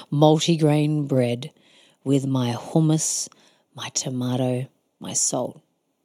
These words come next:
pepper, avocado, and the best fucking chili oil on the planet. That's what I'm focused on. I'm focused on serving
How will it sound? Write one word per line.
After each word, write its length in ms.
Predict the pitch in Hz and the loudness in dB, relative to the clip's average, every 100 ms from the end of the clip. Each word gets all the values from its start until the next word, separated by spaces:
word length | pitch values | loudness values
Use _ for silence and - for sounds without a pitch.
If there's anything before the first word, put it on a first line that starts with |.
| _ | _
pepper, 520 | - 131 113 135 80 - _ _ _ _ _ _ _ _ - | -6 -6 -4 -4 -6 -8 _ _ _ _ _ _ _ _ -2
avocado, 840 | 143 135 - 123 120 127 104 98 _ - | 0 0 -4 -6 -4 -4 -6 -8 _ -10
and 160 | 131 135 | -6 -4
the 80 | |
best 460 | 131 - 131 - - | -2 0 0 -2 -6
fucking 420 | - 139 139 139 | -6 -6 -4 -4
chili 380 | 147 - 147 143 | -2 0 0 2
oil 320 | 139 143 160 - | 0 0 -4 -6
on 140 | 135 | -10
the 80 | 139 | -10
planet. 460 | - 143 147 233 _ _ _ _ _ _ _ _ _ _ _ _ _ _ - | -8 -8 -6 -8 _ _ _ _ _ _ _ _ _ _ _ _ _ _ -6
That's 180 | 170 - | -4 -2
what 80 | 147 | -2
I'm 100 | 135 | -2
focused 420 | 139 143 - - | -4 -4 -6 -4
on. 220 | 170 175 _ _ _ - | -6 -8 _ _ _ -8
I'm 100 | 147 | -2
focused 420 | 160 151 160 - | 0 2 0 -2
on 100 | 143 | -2
serving 640 | 143 - 160 151 160 226 | -2 2 2 4 0 -2